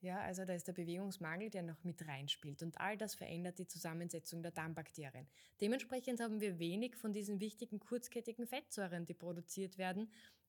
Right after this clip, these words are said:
die wichtig sind, um Entzündungen zu reduzieren, sowohl im Darm als auch im Gehirn,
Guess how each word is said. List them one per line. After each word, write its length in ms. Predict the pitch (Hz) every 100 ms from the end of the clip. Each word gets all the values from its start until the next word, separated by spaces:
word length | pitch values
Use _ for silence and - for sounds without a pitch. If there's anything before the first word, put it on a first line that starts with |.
| -
die 100 | 196
wichtig 360 | 202 196 214 -
sind, 320 | 190 180 185
um 120 | 175
Entzündungen 520 | 170 - 294 247 170
zu 120 | 147 156
reduzieren, 540 | 147 139 - 131 101 -
sowohl 340 | - 180 208
im 120 | 254 233
Darm 240 | 175 190
als 240 | - 185 185
auch 100 | 165
im 100 | 170
Gehirn, 420 | 170 156 151 131